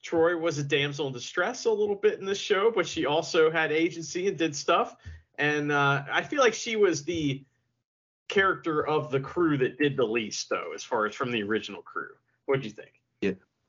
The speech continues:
Speaker 2: I think she did too, but I feel like the way they used her was really well done. Uh, she actually got some cool shit to do, like, uh, to find out about this Red Door business, and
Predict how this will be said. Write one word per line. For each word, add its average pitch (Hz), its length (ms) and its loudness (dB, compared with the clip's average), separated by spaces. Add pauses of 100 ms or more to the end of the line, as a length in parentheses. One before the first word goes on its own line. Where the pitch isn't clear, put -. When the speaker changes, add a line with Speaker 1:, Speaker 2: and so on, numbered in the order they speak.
(200)
Speaker 2:
I 196 100 6
think 214 120 2
she 156 100 -12
did 127 200 -2
too, 135 300 0 (360)
but 123 300 0
I 113 100 -2
feel 120 240 0
like 123 160 0
the 110 100 -2
way 104 160 2
they 98 100 2
used 101 320 0
her 117 260 0 (120)
was 98 220 -4
really 101 260 2
well 95 160 4
done. 131 320 4 (800)
Uh, 95 240 4
she 113 320 -4 (280)
actually 143 240 -2
got 170 100 2
some 190 120 2
cool 214 160 2
shit 240 200 2
to 311 80 4
do, 320 400 8
like, 110 460 0
uh, 107 300 8 (760)
to - 80 -10
find 104 240 4
out 110 120 6
about 113 220 2
this 131 240 -4
Red 110 340 2
Door 165 220 6
business, 92 580 0
and 92 260 4